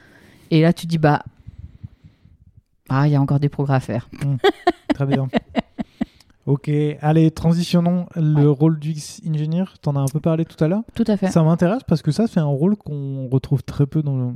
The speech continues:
Speaker 2: voire pas du tout dans les autres boîtes.
Speaker 1: Ouais.
Speaker 2: En quoi, en quoi, je vois un peu au titre ce que, en quoi ça consiste, mais est-ce
Speaker 1: Ouais.
Speaker 2: que tu peux nous expliquer ce, bah, ce qu'ils font, euh, ce qu'ils font chez vous ?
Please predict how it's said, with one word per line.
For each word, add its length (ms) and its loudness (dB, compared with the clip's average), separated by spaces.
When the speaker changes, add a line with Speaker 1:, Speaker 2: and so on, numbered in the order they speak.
Speaker 2:
voire 160 -6
pas 100 -2
du 140 -4
tout 100 -6
dans 80 0
les 160 -2
autres 80 -4
boîtes. 260 -2
Speaker 1:
Ouais. 320 2
Speaker 2:
En 100 2
quoi, 500 2
en 100 -4
quoi, 400 0
je 100 4
vois 280 6
un 60 4
peu 280 4
au 140 0
titre 380 -4
ce 100 -20
que, 100 0
en 160 0
quoi 140 4
ça 100 0
consiste, 320 0
mais 80 -2
est-ce 80 2
Speaker 1:
Ouais. 60 0
Speaker 2:
que 60 -6
tu 40 -14
peux 80 2
nous 140 4
expliquer 340 0
ce, 180 -4
bah, 200 2
ce 80 -8
qu'ils 160 -6
font, 300 0
euh, 420 0
ce 60 -20
qu'ils 120 -10
font 160 -2
chez 140 -6
vous ? 160 -4